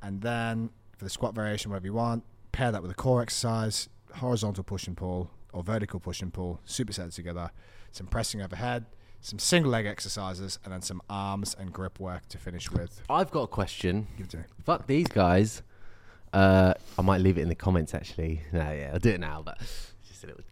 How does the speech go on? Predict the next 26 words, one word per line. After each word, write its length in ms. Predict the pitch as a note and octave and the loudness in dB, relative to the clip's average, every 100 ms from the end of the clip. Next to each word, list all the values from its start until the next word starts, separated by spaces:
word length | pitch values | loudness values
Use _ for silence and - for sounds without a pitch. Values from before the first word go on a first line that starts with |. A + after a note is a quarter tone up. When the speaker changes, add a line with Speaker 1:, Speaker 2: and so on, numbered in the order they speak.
| - - | -10 0
Speaker 2:
a 80 | F#2 | 4
little 160 | F#2+ | 4
gag 320 | F2 F2+ E2+ E2+ | 6 4 4 0
there 180 | E2+ | -2
for 120 | - F2 | -2 -6
you, 160 | E2 | -6
a 100 | D#2+ | -6
little 180 | D#2+ D#2+ | -6 -8
jokette. 600 | E2 F2+ E2+ F#2 - - - - | -4 -2 -2 -2 -6 -10 -18 -8
Uh, 400 | F#2 F2+ F2+ F2 - - | -2 2 2 2 -2 -6
so, 160 | - | 4
yeah, 340 | G#2 G2 E2+ E2+ - - - A3 | 6 8 6 4 -2 -20 -6 0
let's 140 | A3 | 4
say 80 | G3+ | 6
you're 100 | E3+ | 8
doing 260 | E3 D3 | 8 8
an 120 | C3+ - | 6 4
R-, 280 | A#2+ A#2 - - | 6 6 2 -2
a 100 | A#2 | -2
deadlift 540 | G2+ B2+ A#2+ G2 E2+ - | 6 8 8 8 4 4
compared 420 | G#2+ G2 A2+ G#2 | 4 6 6 4
to 120 | G#2 | 2
an 80 | F#2+ | 2
R 180 | F#2+ F#2 | 4 4
D 180 | F2+ E2+ | 2 2
L. 260 | D#2 D#2+ | 0 -4